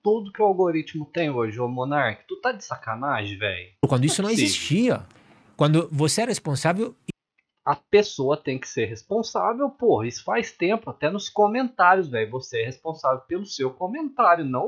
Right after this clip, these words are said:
Speaker 1: o criador de conteúdo.
Speaker 2: Individualmente, e as plataformas, olha que coisa legal, as plataformas, quando o Estado queria impor isso, as plataformas eram contra, e falavam, "Não, não, não, nós não queremos isso, cada um se vira." Então, se o meu usuário coloca lá, ah, pornografia ou terrorismo, não sei o que,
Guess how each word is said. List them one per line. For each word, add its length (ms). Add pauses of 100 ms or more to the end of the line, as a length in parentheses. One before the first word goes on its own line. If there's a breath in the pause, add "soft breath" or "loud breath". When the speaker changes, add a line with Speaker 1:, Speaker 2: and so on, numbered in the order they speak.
(100)
Speaker 1:
o 80
criador 420
de 100
conteúdo. 280
Speaker 2:
Individualmente, 600
e 120
as 140
plataformas, 640
olha 160
que 60
coisa 160
legal, 320
as 80
plataformas, 760
quando 200
o 40
Estado 240
queria 300
impor 320
isso, 260
as 60
plataformas 500
eram 220
contra, 580
e 80
falavam, 300
"Não, 180
não, 120
não, 200 (300)
nós 160
não 100
queremos 380
isso, 260
cada 240
um 160
se 160
vira." 340 (380 soft breath)
Então, 220
se 160
o 40
meu 120
usuário 420
coloca 320
lá, 840
ah, 20 (480)
pornografia 840
ou 260
terrorismo, 680
não 60
sei 120
o 40
que, 200